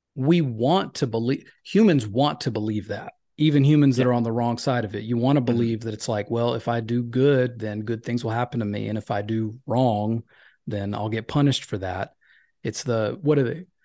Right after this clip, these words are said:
Speaker 1: It's the just world fallacy, they call it.
Speaker 2: Yeah.
Speaker 1: Um, you know, and, and you often hear it from people who have, because that's how they justify, like, "Well, this is why I deserve to have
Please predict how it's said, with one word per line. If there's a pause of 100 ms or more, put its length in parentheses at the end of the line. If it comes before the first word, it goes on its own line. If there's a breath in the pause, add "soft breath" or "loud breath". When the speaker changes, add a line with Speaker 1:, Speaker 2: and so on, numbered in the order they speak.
(160 soft breath)
Speaker 1:
It's
the
just
world
fallacy, (140)
they
call
it.
Speaker 2:
Yeah.
Speaker 1:
Um, (180)
you
know,
and,
and
you
often
hear
it
from
people
who
have, (540 soft breath)
because
that's
how
they
justify,
like,
"Well,
this
is
why
I
deserve
to
have